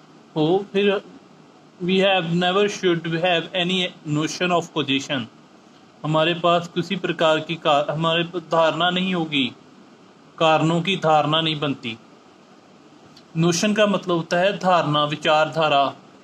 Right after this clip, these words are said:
of causation। The chain of causes and effect con-, constitute our self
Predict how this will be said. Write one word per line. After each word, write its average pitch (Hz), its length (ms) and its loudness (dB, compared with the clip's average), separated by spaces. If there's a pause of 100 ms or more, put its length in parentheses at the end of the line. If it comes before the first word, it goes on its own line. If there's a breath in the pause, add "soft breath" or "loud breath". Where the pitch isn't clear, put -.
of 156 60 -8
causation। 143 640 -4 (2500)
The 170 100 -4
chain 202 380 0
of 220 120 2 (180)
causes 180 560 2
and 185 140 -2
effect 175 460 -2 (440)
con-, 160 160 -2 (500)
constitute 185 760 -2 (100)
our 156 240 4 (140)
self 143 200 2